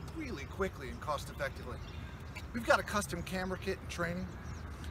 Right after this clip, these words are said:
We teach brands to shoot their own content, and we turn around the post-production in twenty-four hours. Yes, twenty-four hours. <laughs> I'm sorry. Next week's no good.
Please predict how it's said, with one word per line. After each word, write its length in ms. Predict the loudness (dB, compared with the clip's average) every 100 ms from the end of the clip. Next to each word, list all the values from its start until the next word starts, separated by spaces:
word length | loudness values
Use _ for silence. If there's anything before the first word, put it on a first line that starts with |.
| -4
We 80 | 0
teach 280 | 2 0 4
brands 400 | 6 6 4 0
to 80 | 2
shoot 260 | 2 0 2
their 160 | 4
own 240 | 4 4 2
content, 680 | 2 2 4 4 0 -2 -4 -4 -4 -4
and 80 | 0
we 80 | 0
turn 200 | 2 4
around 220 | 4 4
the 60 | 4
post-production 680 | 4 4 2 0 0 -2 -4
in 80 | -4
twenty-four 480 | -2 -2 -2 2 4
hours. 340 | 4 2 -4 -6 -4
Yes, 360 | 0 0 0 -2 -4 -6 -4
twenty-four 360 | -2 -2 -2 0
hours. 360 | 0 -2 -4 -4 -6 -6 -6 -6 -6 -6 -6
<laughs> 800 | -6 -6 -6 -6 -4 -4 -2 2
I'm 160 | 4 4
sorry. 420 | 6 10 10 8 2 -6 -6 -6 -6 -8 -6 0
Next 200 | 2 2
week's 220 | 0 0
no 100 | 0
good. 280 | 2 4 4